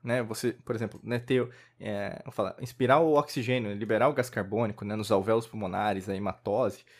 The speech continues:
por exemplo, você vai ter esse tipo de, de trocas, né? Então, tudo é relacionado a isso, é o químico.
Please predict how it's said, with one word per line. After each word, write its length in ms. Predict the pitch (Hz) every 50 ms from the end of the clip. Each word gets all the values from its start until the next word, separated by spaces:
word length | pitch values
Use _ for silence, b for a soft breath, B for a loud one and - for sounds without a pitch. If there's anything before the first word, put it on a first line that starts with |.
| B B B B
por 120 | - 107
exemplo, 320 | 98 98 113 120 117 123 117
você 220 | 110 110 - 117
vai 120 | 107 113
ter 180 | 110 - - 113
esse 200 | 117 117 - -
tipo 240 | - - 117 - 117
de, 500 | 107 107 113 113 107 107 98 95 92 98 _ _ _ _ _ _ - - - _ _
de 380 | - 117 104 104 101 95 - _ -
trocas, 520 | - 139 135 - - - - - - -
né? 140 | - 113 139
Então, 300 | 139 - - 135 143 147 B B B B B B B
tudo 160 | - 131 135
é 40 | 147
relacionado 440 | 151 151 147 143 - 151 139 151 160
a 40 |
isso, 140 | 139 117 -
é 40 | 120
o 40 | 151
químico. 560 | - - - 160 139 117 95 - - - -